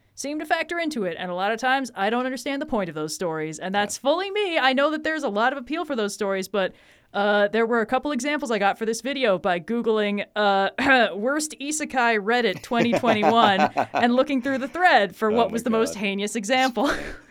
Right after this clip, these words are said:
Speaker 1: Yeah.
Speaker 2: Yeah.
Speaker 1: Uh,
Speaker 2: I think
Speaker 1: thanks,
Speaker 2: it's, it's the,
Speaker 1: Reddit.
Speaker 2: it's the kind of trope where you need to, to balance the layers of disbelief you're asking your audience to suspend with what each layer provides for the story.
Speaker 1: Mm.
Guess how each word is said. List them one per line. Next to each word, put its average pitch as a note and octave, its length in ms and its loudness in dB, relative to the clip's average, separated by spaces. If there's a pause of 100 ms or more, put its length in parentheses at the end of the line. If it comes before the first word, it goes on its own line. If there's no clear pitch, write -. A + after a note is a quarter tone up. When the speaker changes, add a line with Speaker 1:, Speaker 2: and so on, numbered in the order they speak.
(220)
Speaker 1:
Yeah. E3+ 340 -8 (120)
Speaker 2:
Yeah. D3+ 260 -10
Speaker 1:
Uh, A3 140 -2
Speaker 2:
I G#3 60 0
think A3+ 180 4
Speaker 1:
thanks, A3+ 220 2
Speaker 2:
it's, F3 80 -2
it's F3 100 0
the, F3 60 2
Speaker 1:
Reddit. E3+ 60 -4 (320)
Speaker 2:
it's C#3 120 -4
the D3+ 60 -6
kind F3+ 180 -2
of D3 80 -2
trope A#2 340 0
where G#2 320 0 (960)
you B2 180 -4
need C3+ 280 -4
to, B2 280 -2
to A2+ 200 -8
balance G#2+ 540 0
the G#2+ 180 -4
layers A2 600 -2
of G#2 360 -8
disbelief A2+ 580 -2
you're G#2 140 -2
asking G#2 340 0
your G2+ 140 -4
audience G2 300 0
to - 100 -10
suspend F#2+ 480 -4
with F#2 220 -6
what G#2 260 2
each A2+ 300 -6
layer G2+ 300 0
provides F#2 760 -2 (400)
for G#2 380 -2
the F2 120 -8
story. E2 680 -6
Speaker 1:
Mm. F3 460 -10